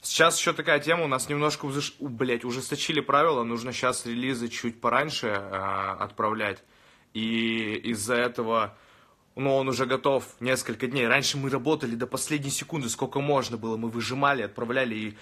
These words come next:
через там пару дней всё выходило. А щас мы, ёбаный в рот, сидим уже несколько дней такие: «Блядь, ничего поменять нельзя, ничего доделать». Вроде бы ничего не хочется, но сам, сам этот факт, что нет возможности чё-то ещё где-то подсвести, подделать, это немножко напрягает.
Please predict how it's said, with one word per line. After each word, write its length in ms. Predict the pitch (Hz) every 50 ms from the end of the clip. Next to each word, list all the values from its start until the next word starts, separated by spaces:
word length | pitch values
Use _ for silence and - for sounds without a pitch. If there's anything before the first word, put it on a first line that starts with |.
| - - - _
через 300 | - - 117 107 104 -
там 160 | - 104 101
пару 240 | 101 120 117 117 113
дней 160 | 110 110 110
всё 200 | 107 107 - 104
выходило. 440 | 104 107 - 117 113 107 113 104 95
А 60 | 95
щас 320 | 95 - - 110 117 - -
мы, 120 | 117 113
ёбаный 600 | 110 95 98 113 127 131 127 113 113 110 110 113 107
в 80 | 107
рот, 240 | 117 117 113 107 - - - - - - -
сидим 380 | - - - 131 127 143 160 147
уже 320 | 147 131 117 135 123 - - - - - - -
несколько 400 | 131 135 131 - - 131 - 127
дней 160 | 123 131 127
такие: 240 | - - - 117 104
«Блядь, 320 | 113 110 113 113 107 -
ничего 300 | 117 113 113 - 135 120
поменять 420 | - 123 123 123 120 127 117 -
нельзя, 240 | 127 123 117 113 123
ничего 320 | 120 117 120 - - 127 117
доделать». 320 | 117 117 127 123 120 113
Вроде 240 | 135 139 165 160 160
бы 140 | 156 160 156
ничего 240 | 156 147 - 165
не 80 | 156 156
хочется, 420 | 143 - 170 165 160 - - -
но 100 | 107 101
сам, 320 | 101 - - - 123 120 113 -
сам 260 | - - 131 131 127
этот 160 | 117 - -
факт, 300 | - - 143 143 - -
что 260 | - - - 110 107 - - - - -
нет 200 | 180 190 190 -
возможности 680 | 175 156 135 165 175 170 160 - 143 120 - - 117
чё-то 280 | - - 117 110 -
ещё 200 | 107 107 - 117
где-то 240 | 107 107 117 113 123
подсвести, 680 | - - 135 - - - 147 139 - - - 156 165 160
подделать, 540 | - - 117 113 117 123 135 139 131 113 113 - - - - - - - _
это 240 | - - 113 110 110
немножко 400 | 107 98 98 101 101 - - - 95
напрягает. 500 | 98 95 - - 98 101 98 95 -